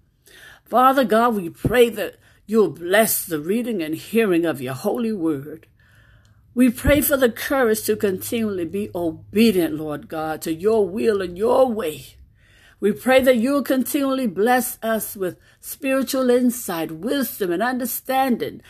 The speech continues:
as we grow in the knowledge of you, Lord God,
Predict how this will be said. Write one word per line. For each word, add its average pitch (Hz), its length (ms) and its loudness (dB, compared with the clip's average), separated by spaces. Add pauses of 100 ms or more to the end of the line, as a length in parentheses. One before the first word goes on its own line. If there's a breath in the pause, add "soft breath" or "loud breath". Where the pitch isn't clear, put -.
(280 loud breath)
as 233 240 2
we 220 160 2
grow 240 420 2
in 226 80 2
the 190 140 -2
knowledge 214 560 0
of 175 160 -6
you, 226 200 2
Lord 170 440 -2
God, - 480 -8